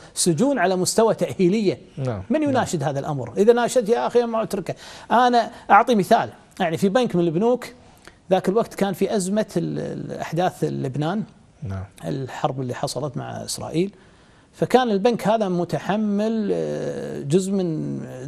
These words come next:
Speaker 1: دعم ل-، للبنان. فأنا رحت قابلت مجلس إدارتهم، أحد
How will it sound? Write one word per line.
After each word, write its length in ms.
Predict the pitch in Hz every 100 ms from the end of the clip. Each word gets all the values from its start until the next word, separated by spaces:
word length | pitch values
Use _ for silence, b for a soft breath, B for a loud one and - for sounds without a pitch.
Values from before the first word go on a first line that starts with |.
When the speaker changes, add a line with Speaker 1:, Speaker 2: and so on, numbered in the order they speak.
| 139
Speaker 1:
دعم 320 | 180 180 165
ل-، 420 | 143 139 127 - - - - _ -
للبنان. 600 | 131 127 127 135 131 110 - _ b b b b
فأنا 240 | 285 349
رحت 180 | 349 -
قابلت 420 | - 196 190 -
مجلس 240 | 160 139 -
إدارتهم، 640 | 123 143 160 - 139 127
أحد 240 | 127 143